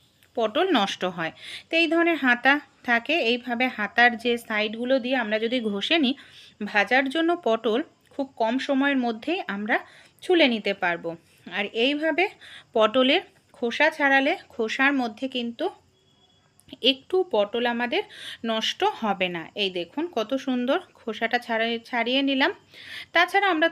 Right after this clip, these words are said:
তরকারিতে যখন পটল ব্যবহার করব, তখন এই ধরনের যে আলু ছুলনি আছে, এই ধরনের আলু ছুলনির সাহায্যে যদি আমরা পটলের খোসা ছাড়াই, এই দেখুন দেখতে পাচ্ছেন খোসার মধ্যে কিন্তু আমাদের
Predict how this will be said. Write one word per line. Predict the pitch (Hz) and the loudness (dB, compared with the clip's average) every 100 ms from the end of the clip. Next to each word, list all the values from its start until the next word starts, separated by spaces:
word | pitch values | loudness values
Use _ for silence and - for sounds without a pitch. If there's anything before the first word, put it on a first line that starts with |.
| - | 2
তরকারিতে | 240 233 240 311 339 359 | 2 2 2 2 2 0
যখন | 339 320 330 311 | 0 0 -2 0
পটল | 208 254 294 262 294 - - _ _ _ - | 0 0 0 0 0 -6 -20 _ _ _ -4
ব্যবহার | 220 202 269 339 392 392 | 0 2 2 2 2 4
করব, | 226 196 220 - - - - | 2 2 0 0 -6 -14 -2
তখন | 339 339 339 285 | 0 2 2 2
এই | 294 | 0
ধরনের | 320 330 330 311 | 0 0 0 0
যে | 277 | 0
আলু | 226 254 | 0 -2
ছুলনি | 302 285 302 294 | -2 -2 2 4
আছে, | 269 285 359 - - - 262 | 2 0 -4 -6 -20 -8 -4
এই | 277 | -2
ধরনের | 294 320 320 247 | -2 -2 0 0
আলু | 247 269 | -2 -4
ছুলনির | 302 302 311 - | -2 -2 -2 2
সাহায্যে | 254 277 269 294 262 | 2 2 0 -2 -2
যদি | 226 247 240 | -2 -2 -4
আমরা | 233 277 339 - | -2 -4 -6 -4
পটলের | 208 220 247 262 - | -2 0 -2 -2 -4
খোসা | 233 285 285 | -4 -2 -2
ছাড়াই, | 247 226 254 | -2 0 -2
এই | - 208 180 | -2 -4 -4
দেখুন | 165 - - - _ _ - _ - | -8 -12 -16 -18 _ _ -20 _ -4
দেখতে | 254 269 330 | -2 0 0
পাচ্ছেন | 320 285 - 311 - _ - | 0 0 -2 -4 -6 _ -6
খোসার | 254 254 311 311 262 | -4 0 2 2 0
মধ্যে | 233 226 - 285 | -4 -6 -10 -8
কিন্তু | 226 220 214 294 - - - - | -6 -8 -6 -8 -8 -18 -20 -8
আমাদের | 214 262 262 | -2 0 2